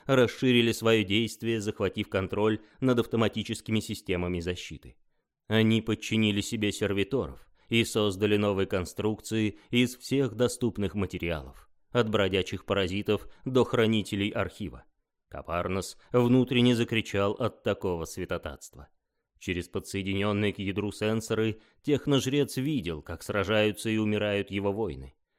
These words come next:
Он слышал, как Димитриад отдает приказы, ощущал, как вокруг него извергается шквал огня,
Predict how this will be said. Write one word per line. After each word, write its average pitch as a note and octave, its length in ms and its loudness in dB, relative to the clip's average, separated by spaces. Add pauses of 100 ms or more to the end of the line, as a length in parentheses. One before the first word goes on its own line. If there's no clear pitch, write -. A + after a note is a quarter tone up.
(120)
Он A2+ 200 4
слышал, G#2+ 460 -2
как G#2+ 240 -2
Димитриад G#2+ 680 -2 (140)
отдает A#2 540 2
приказы, A2 640 -2 (220)
ощущал, A#2+ 680 0
как G#2 200 0
вокруг G#2+ 380 -2
него A2+ 340 0
извергается G#2 640 -2
шквал G2+ 340 -2
огня, G2 480 -4